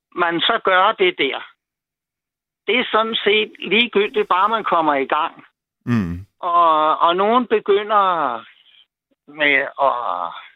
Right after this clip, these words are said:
Speaker 1: spise noget andet, og nogen begynder med at gå til psykolog, og sådan nogle ting. Altså, man kan starte på mange forskellige måder. Og, øh, man kan også,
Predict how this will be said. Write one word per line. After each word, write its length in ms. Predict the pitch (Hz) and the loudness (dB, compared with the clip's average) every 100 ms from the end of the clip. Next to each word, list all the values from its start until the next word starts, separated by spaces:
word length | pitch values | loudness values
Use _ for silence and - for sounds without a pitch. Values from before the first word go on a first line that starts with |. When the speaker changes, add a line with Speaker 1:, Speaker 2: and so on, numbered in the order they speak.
| _ _ - - | _ _ -14 -12
Speaker 1:
spise 360 | - 165 180 - | -4 -2 -2 0
noget 260 | 165 135 123 | 0 0 0
andet, 420 | 127 131 135 135 | -2 -2 -2 0
og 120 | 127 | 0
nogen 240 | 135 170 | 0 0
begynder 420 | 185 180 165 156 170 | -2 -2 -2 0 0
med 180 | 151 | 0
at 120 | 143 139 | 0 -2
gå 140 | 147 | -4
til 120 | - | -4
psykolog, 640 | 151 147 127 123 156 156 - | -6 -6 -10 -6 -6 -6 -10
og 280 | - 151 120 113 - - _ _ - | 0 2 2 -2 -14 -20 _ _ -6
sådan 180 | 185 | -2
nogle 180 | 190 175 | -2 -2
ting. 340 | 131 117 120 135 | -2 -2 -4 -2
Altså, 280 | 143 - | -2 0
man 160 | 165 202 | -2 0
kan 120 | 214 214 - - - | 0 -2 -4 -6 -4
starte 340 | 208 220 262 - | -2 -2 -4 -4
på 80 | 208 | 0
mange 280 | 185 196 208 | 0 0 -2
forskellige 500 | 190 185 180 180 160 | -4 0 0 0 -2
måder. 440 | 123 113 127 127 - _ _ _ _ _ _ - - - - - - | -4 -2 0 0 -4 _ _ _ _ _ _ -20 -16 -14 -14 -16 -6
Og, 440 | - 175 175 180 175 | 2 4 4 4 4
øh, 180 | 170 | 4
man 200 | 165 185 | 0 -2
kan 120 | 190 208 | 0 0
også, 640 | 196 220 233 254 226 | 2 2 2 0 0